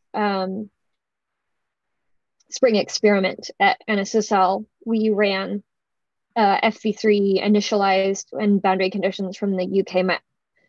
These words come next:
So, um, that kind of, and it really wasn't crazy difficult because they still use the standard W M O grib two tables. Um,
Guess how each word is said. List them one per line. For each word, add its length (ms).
So, 460
um, 340
that 160
kind 180
of, 160
and 80
it 60
really 200
wasn't 400
crazy 460
difficult 500
because 320
they 240
still 340
use 420
the 120
standard 720
W 300
M 100
O 440
grib 180
two 360
tables. 600
Um, 340